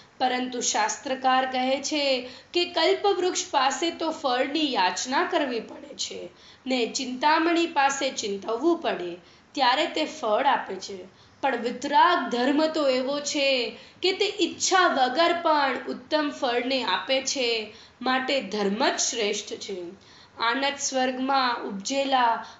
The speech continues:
આપણા કથાનાયકને સ્વર્ગમાં આ છેલ્લો અવતાર છે.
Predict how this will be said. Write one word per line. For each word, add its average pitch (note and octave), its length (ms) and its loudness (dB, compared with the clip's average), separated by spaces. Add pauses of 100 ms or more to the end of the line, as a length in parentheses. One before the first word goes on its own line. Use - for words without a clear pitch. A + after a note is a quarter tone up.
આપણા F4+ 400 4
કથાનાયકને C4+ 1300 0
સ્વર્ગમાં C4 960 0
આ A#3 40 0
છેલ્લો A#3 460 0
અવતાર G#3 560 0
છે. E3+ 360 -8